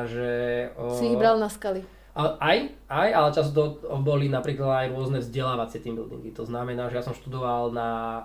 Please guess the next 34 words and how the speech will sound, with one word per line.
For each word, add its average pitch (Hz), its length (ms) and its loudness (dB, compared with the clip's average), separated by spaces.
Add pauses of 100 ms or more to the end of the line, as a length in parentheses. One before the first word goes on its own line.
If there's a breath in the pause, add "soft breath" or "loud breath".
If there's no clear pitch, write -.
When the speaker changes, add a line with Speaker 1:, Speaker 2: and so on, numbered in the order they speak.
Speaker 1:
o, 120 240 0
nemám 131 240 -2
F 123 80 -8
T - 80 -14
V 127 240 -10
študovanú, 143 560 0
ale 120 160 -2
Speaker 2:
Mhm. - 80 -8
Speaker 1:
študoval 120 240 0
som 117 240 -6
na, 113 140 -2 (340)
o, 113 160 -6
medzinárodnom 120 400 -4
manažmente, 131 560 -4 (400 soft breath)
na 117 160 -2
ukačku. 131 480 -6 (400 soft breath)
Takže 127 880 -2 (240)
som 131 160 -6
tú 120 80 -6
školu 120 320 -6
trošku 120 240 -4
aj 113 160 -6
aplikoval, 113 760 -2
a 123 120 -6
potom 135 240 -4
aj 123 120 -2
odbor 120 160 -6
marketingu, 135 520 -6 (320 soft breath)
takže 127 160 -4
som 123 160 -8
tú 127 80 -8
školu 120 280 -4
aplikoval 113 600 -4
aj 107 240 -6